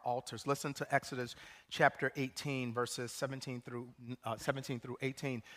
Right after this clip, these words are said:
This is Moses. Moses is, the context, Moses is listening to all of the problems of the people. And he is approached by his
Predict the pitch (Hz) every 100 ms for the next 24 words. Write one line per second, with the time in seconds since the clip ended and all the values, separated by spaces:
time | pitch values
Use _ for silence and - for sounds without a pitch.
0 | - - 120 175 - 160 139 131 123 151
1 | 180 156 107 110 135 - - 127 135 190
2 | 196 196 - 151 143 135 - 160 165 143
3 | 131 156 170 165 151 123 151 - 170 160
4 | - - - 185 190 190 180 - 165 151
5 | 156 143 131 131 - 117 - - _ _
6 | _ _ _ _ _ 135 120 147 135 113
7 | - 170 170 - 127 120 123 -